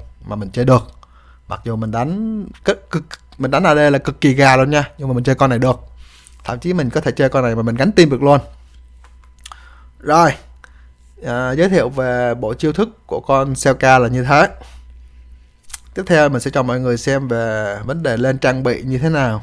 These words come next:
cho nó phù hợp. Ờ, mình hơi đau đầu về vấn đề lên trang bị khi mà mình mới bắt đầu chơi con Selka. Đây, mình sẽ cho mọi người xem cái vấn đề. Đó là khi bạn ấn vào đề cử Pro. Đây.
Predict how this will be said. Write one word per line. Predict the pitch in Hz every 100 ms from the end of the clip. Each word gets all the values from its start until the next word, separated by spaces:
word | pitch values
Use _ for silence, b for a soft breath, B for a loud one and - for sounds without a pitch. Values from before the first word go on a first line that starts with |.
| -
cho | - 143
nó | 160
phù | 156 127
hợp. | 127 113 - - b b b b b b - - - - -
Ờ, | - 92 98 95
mình | 139
hơi | 143 196
đau | 190
đầu | 196 160 135 117
về | 131
vấn | 131 185
đề | 185
lên | 151 160
trang | 160 156
bị | 101
khi | - 156
mà | 139
mình | 123 120
mới | 127
bắt | -
đầu | 127 135
chơi | - 143
con | 139
Selka. | 135 139 139 143 135 - _ _ _ _ _ _ _ _ - - - - -
Đây, | 117
mình | 110 101
sẽ | 107
cho | 123
mọi | 117 95
người | 110 110 98
xem | - 127 110
cái | 117
vấn | 127 139
đề. | 120 92 - b b b b b b b b -
Đó | 160
là | 220 147
khi | - 170 156
bạn | 131 -
ấn | 139 208
vào | 151
đề | 131
cử | 117 180 170
Pro. | - 156 127 95 - _ _ _ _
Đây. | 135 131